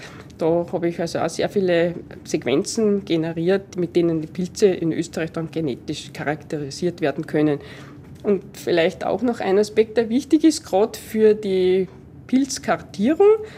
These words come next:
für die Artenerhebung im Gelände, da sind also die Citizen Scientists unheimlich wichtig. Also ich bin ein großer Fan von Citizen Science. Beide haben da positive Wirkung davon. Wir bekommen Verbreitungsdaten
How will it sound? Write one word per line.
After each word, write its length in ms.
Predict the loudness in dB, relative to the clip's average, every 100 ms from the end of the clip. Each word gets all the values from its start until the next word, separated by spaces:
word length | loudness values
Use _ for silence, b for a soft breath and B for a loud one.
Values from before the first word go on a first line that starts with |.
| B -12
für 140 | -8
die 160 | -4 -2
Artenerhebung 840 | 2 2 2 0 2 2 4 2 2
im 100 | 0
Gelände, 540 | 2 4 4 4 2
da 120 | 0
sind 280 | -2 0 0
also 680 | 0 0 2 2 2 0 -2 -2
die 440 | 0 0 -2 -6
Citizen 500 | 2 4 4 2 -2
Scientists 720 | -2 -2 -2 -2 -4 -8 -12 -4
unheimlich 640 | 4 4 6 2 0 -6
wichtig. 480 | -10 -10 -4 -4 -2
Also 300 | -4 -4 -2
ich 140 | -2 -2
bin 120 | -4
ein 80 | 2
großer 380 | 2 2 0 -4
Fan 340 | 0 0 0
von 360 | -2 -4 -4 -4
Citizen 420 | -6 -4 -6 -4
Science. 540 | -2 -2 -2 -2 -6
Beide 420 | -6 -2 0 0
haben 220 | 0 0 0
da 260 | 2 0 -4 -14 -4
positive 640 | -2 -2 -2 -2 0 0 0
Wirkung 400 | -2 -2 -2 -2
davon. 420 | 0 0 2 2
Wir 280 | 2 2 0 -12 -10
bekommen 520 | -6 0 2 4 2
Verbreitungsdaten 1080 | -2 -6 -2 -2 -2 -4 -2 -2 -2 -2 -6